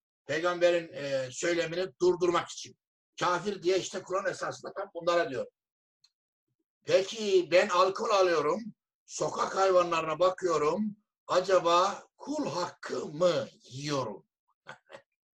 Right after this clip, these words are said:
Ey Allah'ım yarabbim. Evet. Ee,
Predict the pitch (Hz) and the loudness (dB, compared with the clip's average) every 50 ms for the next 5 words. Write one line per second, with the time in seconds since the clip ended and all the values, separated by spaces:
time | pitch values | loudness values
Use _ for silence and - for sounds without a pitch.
0 | _ _ _ _ _ _ _ _ - 117 110 104 - _ - 101 107 107 - _ | _ _ _ _ _ _ _ _ -16 -14 -14 -14 -14 _ -20 -20 -20 -20 -20 _
1 | 107 107 104 107 101 - - - _ _ _ _ _ _ _ _ _ _ _ _ | -20 -20 -18 -18 -18 -20 -20 -20 _ _ _ _ _ _ _ _ _ _ _ _
2 | - 104 107 110 110 110 104 101 104 101 101 - - 98 98 95 92 92 - - | -14 -12 -10 -8 -8 -8 -8 -10 -12 -14 -16 -16 -18 -20 -20 -20 -20 -20 -20 -20
3 | _ _ _ - - _ _ _ _ _ _ _ _ _ _ _ _ _ 87 101 | _ _ _ -20 -20 _ _ _ _ _ _ _ _ _ _ _ _ _ -14 -10
4 | 107 104 98 92 - _ _ _ _ _ _ _ _ _ _ _ _ _ _ _ | -10 -8 -8 -10 -14 _ _ _ _ _ _ _ _ _ _ _ _ _ _ _
5 | - 92 | -16 -14